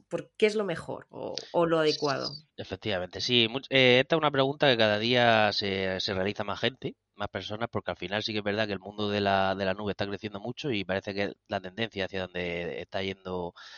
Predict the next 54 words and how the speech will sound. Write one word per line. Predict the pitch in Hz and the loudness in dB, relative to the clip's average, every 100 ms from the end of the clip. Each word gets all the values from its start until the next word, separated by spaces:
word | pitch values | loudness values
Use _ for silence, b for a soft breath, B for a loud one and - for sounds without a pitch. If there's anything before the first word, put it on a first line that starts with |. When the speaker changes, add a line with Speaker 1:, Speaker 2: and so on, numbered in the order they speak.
| B B B | B B B
Speaker 2:
el | 104 | -2
mundo | 101 107 101 | -2 -2 2
ahora | 98 | 2
mismo. | 101 117 92 _ B B B | 2 -4 -8 _ B B B
Pero | - 120 | 2 6
bueno, | 139 | 6
esto | 139 165 | 6 4
es | |
muy | 160 | 4
relativo | 143 131 139 147 156 - | 6 6 6 0 0 0
y | 117 107 | 2 2
depende | 98 110 117 | 2 0 -2
mucho | 113 127 | -4 -4
también | 117 107 117 127 | -2 -2 -4 0
de, | 113 104 90 | 0 2 -2
de | 90 98 | -4 -6
la | |
infraestructura | 95 95 92 - 107 | -4 -8 -8 -6 -2
que | 110 | -2
tiene | 92 92 | -2 -4
el | 90 | -6
cliente. | 92 110 113 - _ _ B B B B B - | -2 -4 -4 -20 _ _ B B B B B 2
Eh, | 113 110 110 113 | 4 6 6 4
es | |
decir, | 123 110 | 2 0
hay | 110 | 0
Speaker 1:
Sí. | |
Speaker 2:
clientes | 127 127 127 | 4 2 2
que | 127 | -2
tienen, | 127 135 120 | 0 2 0
por | 104 | -2
ejemplo, | 98 120 107 92 | -4 -4 -6 -4
te, | 98 | 0
yo | 113 120 113 | 2 0 0
te | |
voy | 117 | 0
a | 117 | 2
poner | 113 113 | 0 -4
muchos | 113 113 | -6 -6
ejemplos | 104 120 127 | -6 -4 -4
para | 104 87 | -2 -2
que | |
lo | 87 | -4
podamos | 82 92 101 95 | -2 -2 -2 -6
entender | 90 87 90 | -10 -12 -12
mejor. | 82 - - - | -14 -20 -20 -14
Speaker 1:
Sí, | - 208 | -4 2
Speaker 2:
Hay | 135 | 2
Speaker 1:
sí, | 139 151 | 4 2
Speaker 2:
clientes, | 175 - | 2 0
Speaker 1:
porfa. | 143 151 214 302 | -4 -6 2 2
Speaker 2:
claro, | 294 320 247 240 | 6 4 4 0
Speaker 1:
<laughs> | - 233 | -2 -6
Speaker 2:
eh, | 123 120 | -2 -2